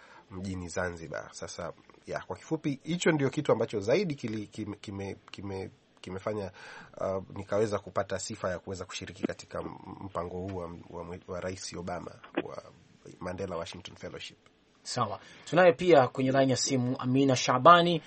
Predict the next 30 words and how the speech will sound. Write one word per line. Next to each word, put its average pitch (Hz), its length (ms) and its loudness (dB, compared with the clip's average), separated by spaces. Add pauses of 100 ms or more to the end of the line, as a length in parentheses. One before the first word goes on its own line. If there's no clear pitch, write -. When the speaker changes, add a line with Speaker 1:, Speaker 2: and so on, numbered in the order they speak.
(280)
Speaker 2:
Amina 151 300 4
hakuweza 135 280 4
kufika - 200 -2
hapa 131 180 0
studio, 196 220 2
lakini 170 240 4
yuko 208 200 -2
hapa 156 160 0
Marekani. 117 420 0
Amina, 202 400 6 (340)
ukiwa 185 260 8
kule 180 180 4
Arlington, 170 420 4
Virginia, 147 420 4
hebu 190 200 6
tueleze 202 380 6
wewe 202 220 10
kwa 180 120 6
upande 170 280 8
wako 170 460 10
nafasi 165 540 0
ulioipata, 160 640 6 (320)
eh, 139 360 6
ilikuwaje? 151 540 8
Nini 196 200 6
ambacho 160 300 6
unafanya 139 480 2 (140)
kule 127 400 0 (140)
Zanzibar 113 520 -4
nyumbani? 90 360 -8